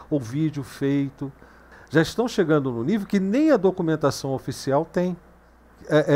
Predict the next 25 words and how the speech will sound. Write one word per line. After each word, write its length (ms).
é, 260
às 220
vezes, 480
a 80
única 320
solução 480
é 20
você 240
ol-, 160
olhar 240
o 60
fonte, 520
né? 120
De 80
vez 160
em 40
quando 220
eu 40
dou 140
uma 100
fuçada 640
no 80
fonte 460
do 100
Bash 600